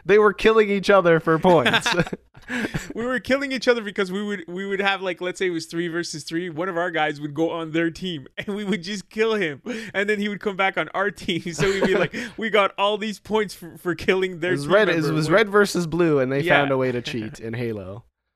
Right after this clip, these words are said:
Speaker 2: Oh, man.
Speaker 1: Uh, but it was
Speaker 2: Anyway,
Speaker 1: some
Speaker 2: so
Speaker 1: of the
Speaker 2: go on,
Speaker 1: best
Speaker 2: yeah.
Speaker 1: times, like, some of the best
Speaker 2: <laughs> It
Speaker 1: times,
Speaker 2: was.
Speaker 1: just, you know, playing with, playing Halo with each other, three v three. It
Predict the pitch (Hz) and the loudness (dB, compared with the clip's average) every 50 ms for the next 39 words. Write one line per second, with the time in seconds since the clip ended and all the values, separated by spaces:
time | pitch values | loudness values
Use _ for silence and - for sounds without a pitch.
0 | _ _ _ _ - - 147 143 135 131 127 127 127 127 120 113 107 110 120 156 | _ _ _ _ -6 -4 -2 -2 -2 -2 -4 -4 -6 -6 -6 -8 -8 -4 0 2
1 | 190 220 226 220 196 196 185 180 175 202 208 196 202 180 175 180 170 160 160 156 | 4 4 4 4 4 2 2 2 2 4 4 4 4 4 4 6 6 6 6 4
2 | 147 147 147 143 131 117 107 104 110 110 127 117 117 - - 143 139 135 127 139 | 4 0 0 0 0 0 -4 -8 -8 -8 -8 -8 -6 -6 -6 -6 -4 -4 -2 -2
3 | 139 139 156 143 135 127 123 120 127 120 - - - 135 131 127 113 110 107 - | -2 -2 -2 -4 -2 -2 -4 -6 -8 -10 -12 -14 -12 -8 -8 -6 -6 -8 -8 -6
4 | - 135 135 131 127 127 - _ _ _ _ _ _ _ _ _ - 156 160 165 | -6 -4 -4 -4 -4 -6 -8 _ _ _ _ _ _ _ _ _ -4 -2 0 0
5 | 160 165 165 160 156 151 147 147 139 143 135 - 151 139 135 135 135 131 131 131 | 0 0 0 2 2 2 2 0 -2 -4 -4 -2 -2 -2 0 0 -2 -2 -4 -4
6 | - 147 143 143 131 135 135 127 - 139 131 131 127 127 127 127 127 135 | -4 -2 -2 -2 -2 -2 -4 -4 -4 -2 -2 0 0 -2 -2 -4 -6 -8